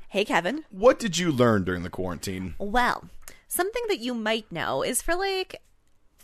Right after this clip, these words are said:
Speaker 1: basically for the past year, I've been, like, sort of having discussions with Mom and Dad about the fact that I have a bike.
Speaker 2: Yeah.
Speaker 1: Um, many, many years ago, Brian's bikes kept getting stolen.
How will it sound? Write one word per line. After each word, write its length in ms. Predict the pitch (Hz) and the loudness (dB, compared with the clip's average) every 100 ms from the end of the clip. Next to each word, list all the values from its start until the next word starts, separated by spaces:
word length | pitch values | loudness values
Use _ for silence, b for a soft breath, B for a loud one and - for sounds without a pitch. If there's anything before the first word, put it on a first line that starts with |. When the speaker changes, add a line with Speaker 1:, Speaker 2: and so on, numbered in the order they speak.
| - 294 - | -18 -2 2
Speaker 1:
basically 400 | 539 - - 554 | 2 2 2 4
for 80 | 440 | 2
the 60 | |
past 380 | - 269 247 - | 2 2 2 2
year, 180 | 190 190 | 2 4
I've 180 | 170 180 | 4 2
been, 140 | 214 | -2
like, 180 | 214 226 | -4 -4
sort 320 | - 349 359 | -2 -2 -2
of 100 | 381 | -2
having 340 | 311 247 254 240 | 2 2 0 -4
discussions 560 | 233 196 170 214 202 | -2 -2 0 0 -2
with 160 | 196 - | -4 -2
Mom 160 | 175 | -2
and 100 | 185 | -2
Dad 380 | 147 120 92 101 | 2 4 4 2
about 220 | - 160 | -2 -4
the 60 | - | -4
fact 280 | - 330 - | -2 -2 2
that 80 | 392 | 0
I 40 | |
have 320 | 262 262 359 | 2 0 2
a 60 | 202 | 0
bike. 500 | - 220 - - - | 0 0 -2 -6 -6
Speaker 2:
Yeah. 200 | 113 117 - b b b - | 0 0 0 b b b 0
Speaker 1:
Um, 460 | 208 190 185 180 - - _ _ _ _ - - - | 2 4 2 0 -8 -16 _ _ _ _ -20 -20 -14
many, 460 | 190 202 196 226 | -4 -2 -2 -4
many 240 | 233 247 226 | -4 -4 -2
years 260 | 165 202 | 0 0
ago, 200 | 175 175 | 2 2
Brian's 420 | 185 175 180 233 | 4 4 2 -2
bikes 320 | - 135 - - | -2 -2 -2 -2
kept 240 | 208 - | -2 -2
getting 240 | 196 196 | -2 -2
stolen. 640 | - - 123 95 139 262 | -2 -2 -2 0 0 0